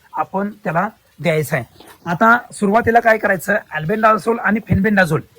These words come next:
ह्या दोनच, अ, गोष्टी चालू करा सहा महिन्यापर्यंत. एकदा त्या लहान वासराची रोगप्रतिकारशक्ती वाढली,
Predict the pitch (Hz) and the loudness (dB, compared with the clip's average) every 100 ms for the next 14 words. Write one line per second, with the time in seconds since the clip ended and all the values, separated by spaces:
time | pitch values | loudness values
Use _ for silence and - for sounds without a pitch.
0 | - _ - 202 180 214 240 254 233 240 | -20 _ 0 0 4 4 4 2 0 0
1 | 208 - 196 196 196 175 214 190 196 196 | -2 -6 -6 -2 0 0 0 0 0 2
2 | 185 185 - 180 185 175 170 151 117 _ | -2 -2 -2 -2 -2 -4 -4 -4 -6 _
3 | _ - 175 208 233 226 202 226 214 214 | _ -8 -2 -2 0 0 2 0 0 -4
4 | - 226 214 226 - 233 220 214 208 175 | -4 -4 -4 -6 -4 -2 -2 0 0 2
5 | 185 | 2